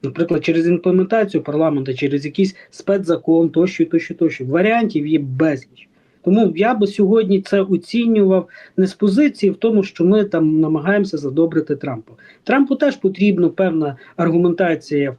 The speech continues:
першу чергу перед собою, перед своїм оточенням, перед своїм електоратом, чому, м, що дає ця угода і що таким чином він герой, кра-, красунчик, да, який сьогодні повертає затрачені попередньою адміністрацією, втрачені кошти на війну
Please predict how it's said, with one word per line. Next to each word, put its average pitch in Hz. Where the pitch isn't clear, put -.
першу 180
чергу 151
перед 156
собою, 151
перед 151
своїм 156
оточенням, 135
перед -
своїм 147
електоратом, 170
чому, 180
м, 156
що 214
дає 175
ця 165
угода 180
і 151
що 147
таким 156
чином 165
він 147
герой, 180
кра-, 147
красунчик, 147
да, 175
який 160
сьогодні 175
повертає 160
затрачені 143
попередньою 139
адміністрацією, 143
втрачені 135
кошти 143
на 131
війну 175